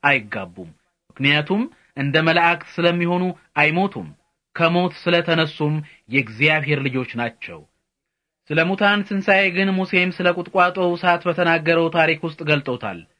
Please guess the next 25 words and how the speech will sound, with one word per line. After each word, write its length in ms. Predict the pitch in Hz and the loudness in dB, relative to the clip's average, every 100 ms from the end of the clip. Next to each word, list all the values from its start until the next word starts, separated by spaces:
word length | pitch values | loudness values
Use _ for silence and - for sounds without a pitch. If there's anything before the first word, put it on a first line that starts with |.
| _ _ - | _ _ -14
በዚያም 340 | 110 139 156 151 | -4 0 0 2
ታሪክ 320 | 156 156 151 | 2 0 -2
ውስጥ 220 | 160 151 | -6 -6
ሙሴ 220 | 156 151 160 156 | -6 -4 0 2
እግዚአብሔርን 720 | 147 135 156 156 160 160 170 190 _ _ - | 0 0 2 2 2 2 0 -4 _ _ -4
«የአብርሃም 500 | 120 139 165 165 170 | 0 2 2 2 2
አምላክ፣ 380 | 170 175 175 175 | 2 2 2 2
የይስሐቅ 520 | 175 165 - 175 175 - | 0 0 2 2 2 0
አምላክ፣ 420 | 170 170 170 170 | 0 2 0 0
የያዕቆብ 520 | 165 160 160 165 170 160 170 | 0 2 2 -2 -2 0 2
አምላክ» 400 | 160 160 151 151 | 2 4 2 0
ብሎ 140 | 147 147 147 | -2 -2 -2
ጠርቶታል። 540 | 139 135 156 107 87 82 _ _ _ - | -4 -4 -4 -6 -10 -14 _ _ _ 0
ስለዚህ 360 | 208 165 160 175 _ _ | 0 2 -2 -2 _ _
እግዚአብሔር 580 | 110 113 165 170 170 170 | -8 0 2 2 2 2
የሕያዋን 480 | 170 170 160 160 160 | 2 2 2 2 2
አምላክ 320 | 156 156 151 | 2 2 0
ነው 140 | 156 147 | 0 0
እንጂ 180 | 147 143 139 143 - | 2 2 0 -4 -6
የሙታን 440 | 123 131 139 143 139 | -2 -2 0 0 2
አምላክ 320 | 135 135 135 | 2 2 2
አይደለም። 460 | 127 127 117 92 78 - _ _ - | 0 0 -2 -4 -12 -20 _ _ -12
ምክንያቱም 540 | 151 165 190 208 151 175 214 _ - | -8 0 0 2 -2 -4 -6 _ 0
ሁሉም 420 | 180 190 175 165 | 2 4 2 2
ለእርሱ 360 | 160 165 156 | 2 2 0